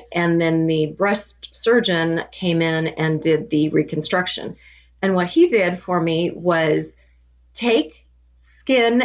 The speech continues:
and s-, a little bit of muscle from my tummy. So I had just enough little baby fat there from having two pregnancies that they were able to fill that breast back up to, um,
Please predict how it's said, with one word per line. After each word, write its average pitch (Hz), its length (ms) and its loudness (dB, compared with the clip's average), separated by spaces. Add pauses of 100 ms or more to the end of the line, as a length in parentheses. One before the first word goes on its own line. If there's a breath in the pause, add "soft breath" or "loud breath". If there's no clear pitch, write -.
(140)
and 202 240 0
s-, - 320 -14 (100)
a 190 100 0
little 208 220 2
bit 269 140 0
of 262 60 0
muscle 202 420 -2
from 240 260 0
my 240 140 2
tummy. 262 400 -2 (840 loud breath)
So 208 140 -2
I 196 60 0
had 190 200 0
just 285 300 -4
enough 262 400 2
little 247 160 0
baby 226 240 2
fat 196 340 -2
there 196 240 2
from 208 200 -4
having 190 280 -2
two 190 180 -6
pregnancies 214 720 -4 (420 loud breath)
that 208 160 -2
they 214 140 2
were 220 140 4
able 196 300 0
to 196 80 -6
fill 254 280 0
that 233 200 -2
breast 196 280 0
back 185 260 -2
up 165 320 -2
to, 175 560 2
um, 165 440 -2